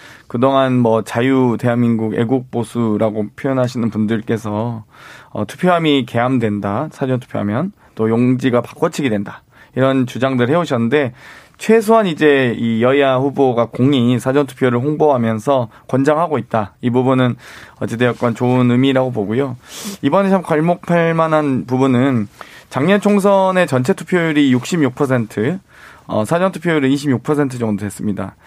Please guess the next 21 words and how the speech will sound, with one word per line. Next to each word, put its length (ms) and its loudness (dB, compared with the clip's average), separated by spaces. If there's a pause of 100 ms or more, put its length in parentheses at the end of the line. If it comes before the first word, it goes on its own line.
(200)
이천십팔 520 0
년도 400 2
지방선거도 1000 0 (680)
전체 280 0
투표율 360 0
육십 260 -4
퍼센트, 640 -2 (340)
어, 100 -8
서울 280 0
기준입니다. 560 -4 (320)
어, 140 -4
사전 280 0
투표율 220 0
이십 200 -2
퍼센트 380 -2
정도 240 -2
됐는데 600 -4 (420)
이번 240 2
이십이 420 0
퍼센트 440 0
정도. 380 -8